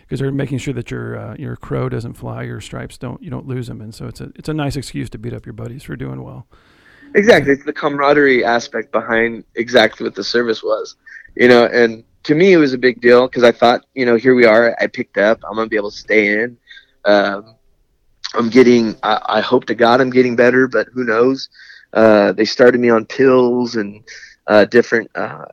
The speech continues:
Speaker 2: I don't know if they're, not antipsychotics, but they're called psychotropics, where, uh, they're se-, serotonin selective reuptake inhibitors. And then some of them are a little bit more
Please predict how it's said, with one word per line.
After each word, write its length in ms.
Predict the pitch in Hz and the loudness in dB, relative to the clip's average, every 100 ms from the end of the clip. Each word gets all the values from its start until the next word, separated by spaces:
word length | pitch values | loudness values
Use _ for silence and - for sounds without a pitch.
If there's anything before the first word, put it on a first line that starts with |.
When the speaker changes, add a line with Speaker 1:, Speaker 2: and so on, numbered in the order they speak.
| - | -2
Speaker 2:
I 80 | 123 | 2
don't 160 | 143 139 | 4 4
know 80 | |
if 120 | 127 - | 2 4
they're, 320 | 120 113 - | 4 4 4
not 220 | 147 160 | 0 0
antipsychotics, 960 | 135 117 113 - 104 - 120 127 107 - | 0 0 -2 0 -2 0 2 2 2 -4
but 200 | 101 98 _ | -6 -6 _
they're 200 | - 110 | -2 -2
called 260 | 107 104 107 | 0 -2 -4
psychotropics, 1080 | - 113 113 107 - 139 160 117 92 - - | -2 -2 0 -2 0 2 2 2 -4 -8 -8
where, 340 | 113 113 110 - - - - - | 0 2 2 -2 -14 -20 -20 -4
uh, 340 | 110 107 104 95 | 2 2 2 2
they're 180 | 113 | 0
se-, 280 | 104 - 127 - | 0 2 2 0
serotonin 1120 | - - - - - 147 180 - 151 143 131 | -10 -10 -14 -14 0 6 6 4 0 0 -2
selective 440 | - 123 - 117 | -4 -4 -2 -4
reuptake 520 | 113 113 110 - 104 - | 2 2 2 0 -2 -4
inhibitors. 640 | 95 110 107 - 53 - - _ - _ - | -8 -4 -2 -4 -10 -12 -20 _ -20 _ -2
And 200 | 110 113 | 2 6
then 400 | 113 113 110 113 | 6 6 4 0
some 300 | - - 131 | -6 0 2
of 120 | 131 120 | 4 4
them 200 | 117 104 | 2 4
are 100 | 110 | 4
a 40 | |
little 220 | 113 107 | 4 4
bit 200 | 110 - | 0 -4
more 540 | 110 107 113 107 107 | -2 0 2 2 0